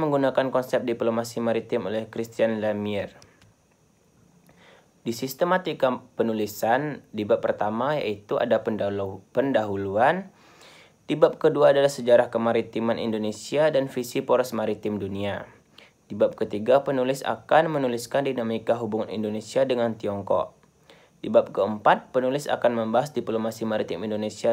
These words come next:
terhadap Tiongkok untuk mewujudkan visi poros maritim dunia.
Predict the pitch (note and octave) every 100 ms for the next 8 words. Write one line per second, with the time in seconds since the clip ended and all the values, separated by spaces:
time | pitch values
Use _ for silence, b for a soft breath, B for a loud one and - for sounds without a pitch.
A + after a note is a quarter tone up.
0 | A2+ A2 G2+ - - G#2 G2+ G2+ C#3+ D#3+
1 | - b b b _ B2+ B2+ D3+ D3+ C3+
2 | C3 B2+ B2+ C#3 B2 C3+ B2+ A#2+ A#2 A#2
3 | A2 G#2+ A2 G#2+ G2 G#2 G#2+ G2 -